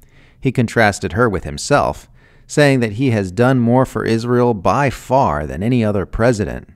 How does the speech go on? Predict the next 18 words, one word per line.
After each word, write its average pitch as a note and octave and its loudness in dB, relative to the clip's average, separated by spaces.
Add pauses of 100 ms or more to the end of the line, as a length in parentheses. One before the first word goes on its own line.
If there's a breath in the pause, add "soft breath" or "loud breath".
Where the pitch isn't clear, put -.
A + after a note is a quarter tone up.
(120)
with - -4
measures F#2 -2
like F#2 -4
recognizing F2+ -2
Jerusalem F#2 -2
as F#2 -4
Israel's E2 -4
capital A2 -4 (480 soft breath)
and A#2 -2
recognizing F#2+ 0
Israeli F#2+ 0
sovereignty E2+ -2
over F2 -4
the D#2+ -4
illegally E2 -2
occupied E2 -2
Golan D2 -4
Heights. - -6